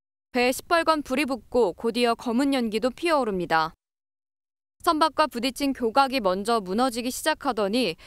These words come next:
십여 초 만에 이점육 킬로미터 길이의 다리 일부분이 순식간에 강으로 주저앉습니다.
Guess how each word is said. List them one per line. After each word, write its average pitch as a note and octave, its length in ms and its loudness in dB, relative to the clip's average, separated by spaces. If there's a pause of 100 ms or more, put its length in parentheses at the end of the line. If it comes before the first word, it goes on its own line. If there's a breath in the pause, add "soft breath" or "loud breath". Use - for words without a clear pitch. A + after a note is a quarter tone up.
(100)
십여 E4 300 0
초 E4 200 -4
만에 A3+ 320 2
이점육 G#3+ 520 -4
킬로미터 C#4+ 500 -2
길이의 B3 360 -2
다리 G#3+ 280 -2
일부분이 G#3+ 680 -2
순식간에 C#4+ 720 -4
강으로 G3 420 -4
주저앉습니다. G3 920 0